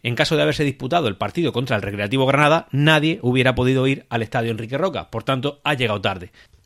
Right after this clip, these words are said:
Pero por ciertas circunstancias, como sabéis, que es la suspensión del encuentro, pues digamos que entre comillas nos hemos librado. Sí que podremos acudir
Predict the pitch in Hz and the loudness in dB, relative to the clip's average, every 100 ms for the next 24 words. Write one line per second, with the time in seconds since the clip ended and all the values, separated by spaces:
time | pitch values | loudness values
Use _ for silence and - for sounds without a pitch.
0 | _ - 147 135 160 - 131 120 117 123 | _ 0 0 2 0 -2 -8 -4 -4 -4
1 | 127 127 165 147 180 123 92 92 113 139 | -6 0 0 0 -2 -4 -8 -4 -4 -4
2 | - 101 95 98 113 - 101 120 120 127 | -6 -8 -6 -6 -6 -6 -6 -2 -2 2
3 | 151 139 170 - - - _ 117 101 95 | 0 0 -6 -8 -20 -20 _ -4 -4 -4
4 | 92 110 107 117 113 120 113 107 113 123 | -8 -6 -2 -2 -2 -2 -2 -2 2 2
5 | 120 120 120 110 95 82 - 113 104 110 | 2 0 -2 -2 -4 -6 -6 -4 0 0
6 | 117 107 110 123 135 | 0 -2 0 0 0